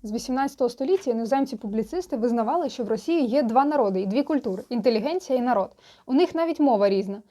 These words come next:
Достоєвський і Владимирський Централь. Навела я приклад з д-, д-, е, з дальших століть.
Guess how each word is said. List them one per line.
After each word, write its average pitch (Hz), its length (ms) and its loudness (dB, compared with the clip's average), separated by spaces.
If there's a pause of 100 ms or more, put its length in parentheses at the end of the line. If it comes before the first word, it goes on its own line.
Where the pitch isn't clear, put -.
(160)
Достоєвський 254 640 -2
і 214 40 -2
Владимирський 226 520 2
Централь. 208 400 -6 (320)
Навела 233 340 4
я 226 100 4
приклад 247 440 -2
з 220 340 -4
д-, 208 200 -6 (500)
д-, 226 380 2
е, 220 240 -4 (120)
з 233 100 -8
дальших 247 320 0
століть. 202 380 -8